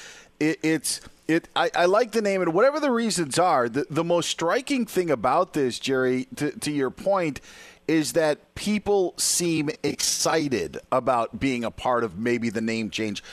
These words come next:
Whether they like it or not, they are being active. Some people say, "I love it." Others may say, "I,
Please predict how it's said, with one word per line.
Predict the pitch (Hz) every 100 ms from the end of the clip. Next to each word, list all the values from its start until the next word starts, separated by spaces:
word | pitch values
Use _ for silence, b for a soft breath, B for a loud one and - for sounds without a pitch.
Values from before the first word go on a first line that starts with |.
| B
Whether | - 202 359
they | 339 302
like | 202 170 226 240
it | 269
or | 196
not, | 156 143 170 -
they | 165 175
are | 160
being | 147 156 151 - 143
active. | 175 185 - 110 92
Some | 156 147
people | 143 147 151
say, | 143 143
"I | 135
love | 131 151 165 160
it." | 127 B B B
Others | 143 160 151
may | 143 151
say, | - - 160 156
"I, | 120 135